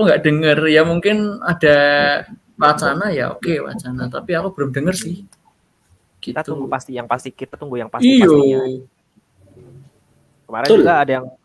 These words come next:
Speaker 2: kemarin juga ada yang sempet D M tuh soal, eh, renca-, rencana ini, sempet D M ke Instagramku juga nih. Soal rencana rel kereta ke Kertajati. Soalnya kan hari ini, eh, kebetulan Kemenparekraf berkunjung nih, berkunjung ke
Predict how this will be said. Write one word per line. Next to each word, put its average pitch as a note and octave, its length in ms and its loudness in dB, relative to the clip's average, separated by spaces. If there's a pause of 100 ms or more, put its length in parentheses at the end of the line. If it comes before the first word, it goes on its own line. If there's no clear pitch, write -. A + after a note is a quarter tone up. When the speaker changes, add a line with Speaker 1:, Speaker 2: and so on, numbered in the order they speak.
Speaker 2:
kemarin B2+ 320 -6
juga D#3 240 -6
ada C#3+ 160 -4
yang C3+ 60 -14
sempet - 260 -20
D A#2 80 -6 (160)
M E3 120 -16
tuh D#3+ 200 -10
soal, A2+ 320 -8 (280)
eh, A2 300 -10 (140)
renca-, A2 400 -12
rencana G#2+ 880 -12
ini, A#2+ 200 -18 (120)
sempet A2+ 280 -20
D A2+ 60 -18 (100)
M A2+ 80 -14
ke A#2 200 -12
Instagramku A2+ 560 -14
juga B2 240 -16
nih. B2 200 -20 (720)
Soal B2+ 720 -8
rencana A#2+ 560 -16
rel A#2+ 240 -10
kereta A2+ 320 -20
ke - 160 -20
Kertajati. A#2 640 -20
Soalnya A2+ 320 -18
kan D3 160 -20
hari A#2 320 -16
ini, D3 240 -16 (640)
eh, A2 320 -10
kebetulan C3 400 -10
Kemenparekraf A#2+ 720 -10
berkunjung A2+ 560 -16
nih, C3 240 -10
berkunjung G#2 480 -18
ke G2+ 80 -18